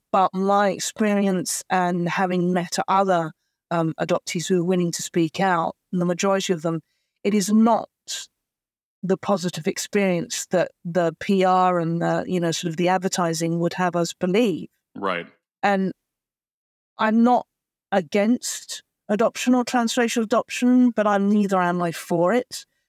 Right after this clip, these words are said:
Speaker 1: because
Speaker 2: Mm.
Speaker 1: I think there are so many things that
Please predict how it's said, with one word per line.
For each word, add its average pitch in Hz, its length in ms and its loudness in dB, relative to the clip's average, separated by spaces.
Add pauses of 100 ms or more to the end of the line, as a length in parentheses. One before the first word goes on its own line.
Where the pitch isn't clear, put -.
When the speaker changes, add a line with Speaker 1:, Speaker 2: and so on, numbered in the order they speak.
(100)
Speaker 1:
because 208 300 0
Speaker 2:
Mm. 202 60 4
Speaker 1:
I 185 80 2
think 185 260 -4
there 180 120 0
are 175 80 0
so 190 320 -2
many 175 240 -4
things 196 640 0
that - 140 -2